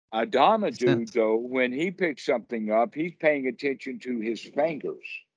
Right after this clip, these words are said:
Speaker 1: He's paying
Speaker 2: Mm.
Speaker 1: attention to the way he's holding the object.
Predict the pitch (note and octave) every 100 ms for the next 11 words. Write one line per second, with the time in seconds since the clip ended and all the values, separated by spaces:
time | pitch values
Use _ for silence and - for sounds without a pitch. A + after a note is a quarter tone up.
0 | _ _ _ _ _ _ _ _ _ -
1 | G#2+ C3 C#3+ D3 - - A#2+ - D#3 -
2 | D3 B2 C#3 B2+ B2 A#2 C#3 C3+ B2 C3
3 | A2 - D3+ E3 E3+ C3+ A2+ G2 G2 F#2
4 | E2+ D#2 -